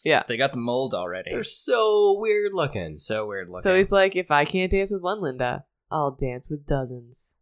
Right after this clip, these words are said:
Speaker 2: Dozens of fake Lindas.
Speaker 1: Yeah.
Speaker 2: So the show opens, and it's called Shall We Dance?
Speaker 1: Yeah.
Speaker 2: And it's this, um,
Speaker 3: Wait, so is the idea they put, they can put Linda on the playbill anyways, and she doesn't have to show up as long as they have masks?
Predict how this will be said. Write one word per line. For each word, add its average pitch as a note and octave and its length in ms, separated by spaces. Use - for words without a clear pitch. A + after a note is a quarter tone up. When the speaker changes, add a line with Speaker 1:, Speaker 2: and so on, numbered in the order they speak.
Speaker 2:
Dozens A2 480
of B2 120
fake G#2 280
Lindas. F#2+ 520
Speaker 1:
Yeah. E3 120
Speaker 2:
So C#3 600
the B2+ 120
show G3 260
opens, G2 420
and G2+ 80
it's - 80
called A#2 240
Shall G#2 260
We B2 100
Dance? E2 420
Speaker 1:
Yeah. E2 100
Speaker 2:
And B2 200
it's - 180
this, C3 320
um, A#2 460
Speaker 3:
Wait, A#2+ 100
so C3+ 100
is C3+ 140
the F3+ 80
idea A3+ 260
they E3 300
put, D3 220
they B2+ 80
can A#2+ 100
put E3 160
Linda B2 260
on A2 140
the G#2 80
playbill A#2 640
anyways, A#2 480
and G#2 80
she - 100
doesn't A2+ 160
have - 0
to G#2+ 60
show G2+ 260
up G#2+ 240
as G2+ 100
long G2+ 120
as F#2+ 60
they G2 80
have F2 140
masks? F2+ 420